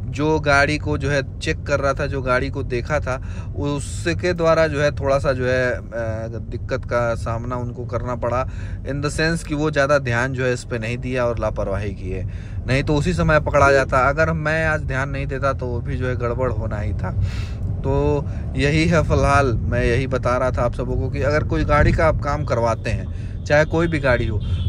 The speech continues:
तो उसको खुद से चला के देखिए, खुद से टेस्ट and राइड करिए,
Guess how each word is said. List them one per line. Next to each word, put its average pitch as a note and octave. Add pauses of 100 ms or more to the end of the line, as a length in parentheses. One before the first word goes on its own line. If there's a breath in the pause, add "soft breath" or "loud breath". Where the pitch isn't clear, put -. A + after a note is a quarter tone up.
तो -
उसको G3
खुद D#3+
से G3
चला E3+
के E3+
देखिए, D#3+
खुद D3+
से E3
टेस्ट D3+
and C#3+
राइड C#3
करिए, B2+